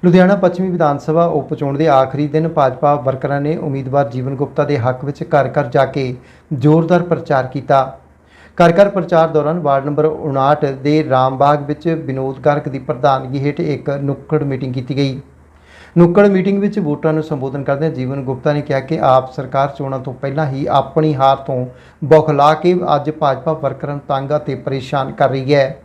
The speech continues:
ਆਪ ਸਰਕਾਰ ਦੇ ਹੁਕਮਾਂ ਤੇ ਭਾਜਪਾ ਵਰਕਰਾਂ ਦੇ ਘਰਾਂ ਵਿੱਚ ਪੁਲਿਸ ਛਾਪੇ ਮਾਰੇ ਜਾ ਰਹੇ ਹਨ, ਜੋ ਤਾਂ ਜੋ ਭਾਜਪਾ ਵਰਕਰਾਂ ਦਾ ਮਨੋਬਲ ਟੁੱਟ ਜਾਵੇ।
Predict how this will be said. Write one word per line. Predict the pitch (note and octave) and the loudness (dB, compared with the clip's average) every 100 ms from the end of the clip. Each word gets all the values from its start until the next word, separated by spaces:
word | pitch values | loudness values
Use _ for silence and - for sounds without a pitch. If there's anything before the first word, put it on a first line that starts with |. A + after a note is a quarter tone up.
| - _ _ _ - - - | -20 _ _ _ -20 -4 6
ਆਪ | F3+ F#3 | 6 6
ਸਰਕਾਰ | G#3 G#3 G3+ | 0 4 2
ਦੇ | F#3 G3 | 4 -2
ਹੁਕਮਾਂ | C#3+ - E3+ E3+ | -2 -2 -2 0
ਤੇ | F3 | 0
ਭਾਜਪਾ | F3 C#3 B2 D#3 D#3 | 2 0 2 2 2
ਵਰਕਰਾਂ | D3+ C#3 C#3 D3+ D3+ | 2 -2 0 -2 0
ਦੇ | D3+ | -2
ਘਰਾਂ | D3 D#3 C3 C#3 C3 | -2 0 0 0 -2
ਵਿੱਚ | D3 D3+ E3+ | -2 -2 -2
ਪੁਲਿਸ | E3+ C3+ C3 D#3 | -4 -6 -6 -6
ਛਾਪੇ | C#3+ C3 C#3+ | 0 0 0
ਮਾਰੇ | C3 C3 C#3+ | 2 2 2
ਜਾ | C3+ C3+ | 2 2
ਰਹੇ | C#3 | 2
ਹਨ, | C#3+ E3+ E3 | -2 -2 -4
ਜੋ | C3 | -8
ਤਾਂ | B2+ C#3 | -2 -2
ਜੋ | C#3 C3+ B2+ - - - | 0 -4 -6 -10 -12 6
ਭਾਜਪਾ | E3 D#3+ F#3 F#3 | 6 6 4 2
ਵਰਕਰਾਂ | D3 C#3+ D#3+ D#3+ | 2 -2 -2 -2
ਦਾ | D#3+ | -2
ਮਨੋਬਲ | C#3 C#3+ C#3 C3 | -4 -6 -2 -2
ਟੁੱਟ | B2+ D3 C#3+ | -2 -8 0
ਜਾਵੇ। | C3+ C3+ C3+ | 2 2 0